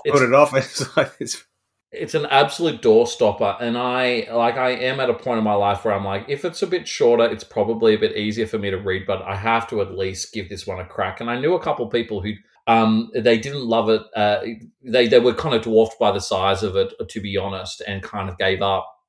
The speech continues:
Speaker 1: I was absolutely hanging off every damn word of this book, and I thought it was an incredible achievement.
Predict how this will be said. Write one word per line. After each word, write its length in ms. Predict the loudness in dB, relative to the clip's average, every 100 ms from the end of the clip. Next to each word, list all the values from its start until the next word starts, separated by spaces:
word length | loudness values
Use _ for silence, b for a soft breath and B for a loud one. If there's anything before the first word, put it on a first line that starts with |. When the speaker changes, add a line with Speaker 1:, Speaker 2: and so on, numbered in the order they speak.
| _ -8
Speaker 1:
I 320 | -2 0 0
was 320 | 0 -2 -4 0
absolutely 800 | 2 2 0 -4 -2 -2 -2 -6
hanging 380 | -4 -4 -4 -6
off 160 | -10 -10 -2
every 640 | -2 -2 -6 -12 -14 -18 _ _ _
damn 380 | -6 -4 -4 -6
word 260 | -4 -4 -4
of 120 | -6
this 180 | -12 -12
book, 340 | -6 -6 -6
and 140 | -6 -4
I 200 | -4 -4
thought 260 | -2 -2
it 80 | -2
was 160 | -6 -10
an 60 |
incredible 920 | -14 -16 -20 _ -12 -10 -8 -12 -14 -18 _ _ _ -8
achievement. 640 | -6 -6 -6 -6 -10 -12